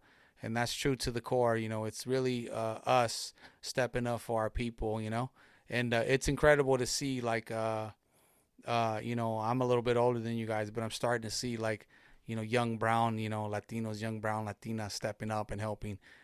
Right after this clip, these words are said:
because that's what we need. We need to stick together, be united, and, uh, we're gonna get way more accomplished and way more done, not just here, but on the, you know, federal level,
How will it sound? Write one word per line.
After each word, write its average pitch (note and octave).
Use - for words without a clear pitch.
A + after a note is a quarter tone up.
because A2
that's A#2+
what C3
we A#2+
need. A#2+
We A#2
need B2+
to A#2
stick -
together, A#2
be A2+
united, A2+
and, A2
uh, G#2+
we're B2
gonna B2+
get A#2+
way A#2+
more A#2+
accomplished A#2+
and A#2
way A#2
more A#2
done, A2+
not B2+
just B2
here, C3
but A2+
on A2
the, G#2+
you A#2+
know, G#2+
federal A#2
level, A2